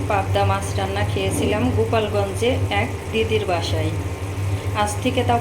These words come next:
পাঁচ বছর আগেকার কথা হবে। আহ, গোপালগঞ্জ ভার্সিটিতে আমার মেয়ে অ্যাডমিশনের জন্য আমার মেয়েকে নিয়ে গিয়েছিলাম। তো ওখানে ওই দিদি আমাদের পরিচিত ছিল, দিদির বাসাতে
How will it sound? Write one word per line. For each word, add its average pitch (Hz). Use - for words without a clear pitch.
পাঁচ 208
বছর -
আগেকার 196
কথা 175
হবে। 180
আহ, -
গোপালগঞ্জ 208
ভার্সিটিতে 208
আমার 196
মেয়ে 190
অ্যাডমিশনের 190
জন্য 226
আমার 254
মেয়েকে 196
নিয়ে 262
গিয়েছিলাম। 170
তো 226
ওখানে 240
ওই 220
দিদি 208
আমাদের 208
পরিচিত 202
ছিল, -
দিদির 202
বাসাতে 190